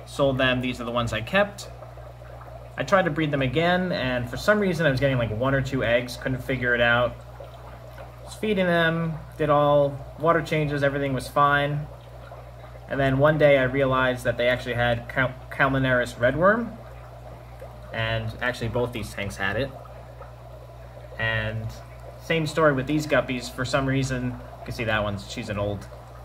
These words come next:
old female there. She's almost two years old at this point. But I had these three females here. Couldn't, couldn't get them to drop any fry.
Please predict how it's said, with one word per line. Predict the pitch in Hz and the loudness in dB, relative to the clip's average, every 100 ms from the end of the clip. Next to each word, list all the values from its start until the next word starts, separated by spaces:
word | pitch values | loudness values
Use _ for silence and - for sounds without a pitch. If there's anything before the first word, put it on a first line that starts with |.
| - | -4
old | 139 135 - | 0 0 -2
female | 117 110 107 | -4 0 0
there. | 104 107 107 | 0 0 -2
She's | 120 120 | -4 -4
almost | 110 104 - | -2 -4 -6
two | 120 | -6
years | 110 107 107 | -4 -4 -2
old | 107 104 - - | -2 -2 -6 -12
at | 107 | -10
this | 110 | -10
point. | - 113 104 - - - - - - - | -6 -4 -4 -6 -12 -18 -16 -16 -12 0
But | 113 - | 2 2
I | 113 | 0
had | 123 123 120 - - - - - | 2 2 0 -6 -14 -16 -10 0
these | 151 151 | 2 2
three | 160 185 190 | 0 0 0
females | 185 175 160 156 156 | 0 0 4 4 2
here. | 156 165 180 196 - - - - - - - - - - - - - - - - - - | 0 4 4 2 -6 -16 -16 -16 -16 -16 -16 -16 -16 -16 -16 -16 -16 -16 -16 -16 -16 0
Couldn't, | 165 170 156 147 - - - - - - - | 2 4 0 -2 -10 -16 -16 -16 -18 -16 -10
couldn't | - 156 143 | -2 0 2
get | 139 | 2
them | 143 127 | 2 0
to | |
drop | 113 120 117 151 | 2 2 2 0
any | 180 | -2
fry. | 165 135 131 127 127 | 0 4 6 6 4